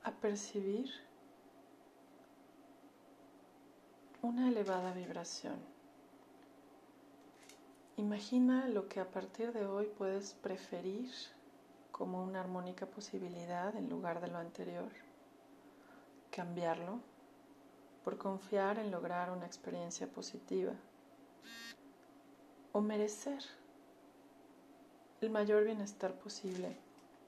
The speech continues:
ante una situación ante la cual puedas transformar positivamente compartiendo tu luz y tu amor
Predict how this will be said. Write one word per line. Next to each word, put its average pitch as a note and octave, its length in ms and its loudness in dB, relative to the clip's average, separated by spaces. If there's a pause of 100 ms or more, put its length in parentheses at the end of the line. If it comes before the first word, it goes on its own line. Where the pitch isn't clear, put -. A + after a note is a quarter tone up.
(960)
ante G3+ 220 0
una G#3+ 220 2
situación - 720 -6 (1000)
ante F3+ 240 -2
la F3 160 0
cual F3 340 2 (2250)
puedas G#3 640 2 (480)
transformar F3+ 800 -2
positivamente F#3+ 1120 -4
compartiendo F3+ 640 -6
tu - 160 -8
luz - 260 -4
y F#3+ 60 -10
tu - 120 -8
amor F#2 320 -2